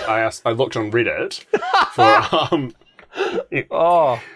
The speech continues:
Speaker 1: uh, I'm a little
Speaker 2: Get,
Speaker 1: stinker.
Speaker 2: get
Speaker 1: Um,
Speaker 2: burned, Reddit. Holy shit.
Speaker 1: <laughs> This is why I think if there was a Reddit for the show, they won't like me. <laughs>
Speaker 2: Oh, absolutely.
Speaker 1: I'm, I'm a little mischief boy.
Speaker 2: Yeah.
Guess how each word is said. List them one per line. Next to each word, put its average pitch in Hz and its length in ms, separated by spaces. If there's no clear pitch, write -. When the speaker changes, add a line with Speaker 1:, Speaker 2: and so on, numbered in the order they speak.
Speaker 1:
uh, - 60
I'm 107 440
a 127 40
little 101 160
Speaker 2:
Get, - 60
Speaker 1:
stinker. 92 500
Speaker 2:
get 202 200
Speaker 1:
Um, 240 300
Speaker 2:
burned, 147 100
Reddit. 113 440
Holy 160 300
shit. - 540
Speaker 1:
<laughs> 185 400
This 175 180
is 202 80
why 208 260
I 190 60
think 165 340
if 139 100
there 147 100
was 123 120
a 127 40
Reddit 117 320
for 123 80
the 110 100
show, 107 240
they 95 100
won't 95 220
like 98 240
me. 190 400
<laughs> - 40
Speaker 2:
Oh, 147 140
absolutely. 143 720
Speaker 1:
I'm, 175 500
I'm 139 120
a 139 40
little 147 180
mischief 123 520
boy. 87 300
Speaker 2:
Yeah. 131 400